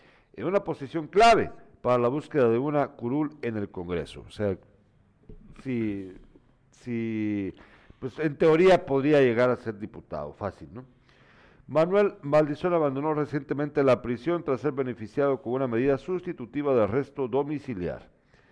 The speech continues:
Los señalamientos por corrupción contra el político no son nuevos y aunque la fase en Guatemala se encuentra en la etapa inicial, Valdizón ya cumplió una condena en los Estados Unidos por cargos relacionados al lavado de dinero.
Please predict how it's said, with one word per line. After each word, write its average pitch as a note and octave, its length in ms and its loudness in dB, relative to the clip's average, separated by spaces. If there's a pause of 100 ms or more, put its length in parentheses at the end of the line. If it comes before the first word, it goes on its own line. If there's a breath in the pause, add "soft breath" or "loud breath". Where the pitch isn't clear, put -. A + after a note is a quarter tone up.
(1120 soft breath)
Los C#3+ 240 0
señalamientos D#3+ 520 2
por D3 180 -8
corrupción D3+ 440 -4
contra D#3+ 220 -6
el D3 60 -8
político D3 440 -4
no C3 100 -2
son C3+ 240 -4
nuevos D3 440 2
y C#3+ 40 -2
aunque B2 220 -2
la A#2 100 4
fase C3+ 280 -2
en C3 60 -8
Guatemala B2 440 -2
se A#2+ 100 -14
encuentra B2 300 -10
en A#2+ 40 -6
la A2+ 60 -2
etapa B2 240 -2
inicial, B2 440 0
Valdizón G#2+ 440 -4
ya B2+ 80 -2
cumplió A2+ 300 -10
una A#2+ 140 -4
condena A2+ 500 -4
en A2 80 -4
los F2+ 120 -10
Estados A2 380 -4
Unidos A2 300 -10
por - 260 -16
cargos A2+ 340 -4
relacionados G2 560 -8
al F#2+ 60 -6
lavado F#2+ 500 -6
de F#2+ 80 -6
dinero. D2 380 -10